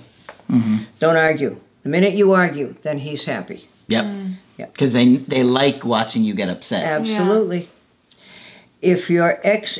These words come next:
Speaker 2: is texting or calling you to attack you for something you did wrong, which they do all the time,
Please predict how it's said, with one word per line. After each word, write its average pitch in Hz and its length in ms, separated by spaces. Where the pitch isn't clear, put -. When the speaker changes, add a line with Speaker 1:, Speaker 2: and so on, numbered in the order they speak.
Speaker 2:
is 180 260
texting 220 720
or 165 140
calling 175 480
you 135 260
to 156 160
attack 220 480
you 139 180
for - 160
something 175 500
you 160 180
did 147 220
wrong, 139 360
which 123 280
they 120 120
do 127 220
all 127 160
the 202 120
time, 156 420